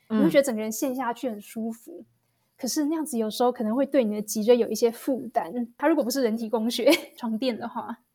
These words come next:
Speaker 2: 还有一些像是脚抬高啊，让自己血液比较循环一点啊，就是像这些。然后我就真的是认真的每一个都去做，不管是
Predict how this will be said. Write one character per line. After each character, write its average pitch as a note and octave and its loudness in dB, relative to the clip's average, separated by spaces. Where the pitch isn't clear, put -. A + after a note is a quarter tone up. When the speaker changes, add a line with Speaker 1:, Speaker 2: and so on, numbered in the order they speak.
Speaker 2:
还 D#4 -4
有 A#3 0
一 C4+ -2
些 C4+ -4
像 C4+ -4
是 A#3 -2
脚 G#3 2
抬 G#3+ 0
高 B3 6
啊， B3 4
让 C4+ 2
自 C4 -2
己 A#3 4
血 G#3 0
液 C4 2
比 A3 -2
较 A#3 4
循 A3+ 0
环 G#3 0
一 A#3 -4
点 E3+ -6
啊， F3 -6
就 B3 -6
是 B3 -2
像 B3 4
这 B3 0
些。 A#3 4
然 A#3+ -2
后 C4 0
我 A3 4
就 A#3 2
真 C4 6
的 B3+ 8
是 A#3 2
认 A3 6
真 G#3+ 4
的 G#3+ 4
每 G#3+ 0
一 A3 2
个 G#3+ -2
都 A3 0
去 A3 -6
做， G#3+ -4
不 A3+ -4
管 G#3+ -2
是 - -8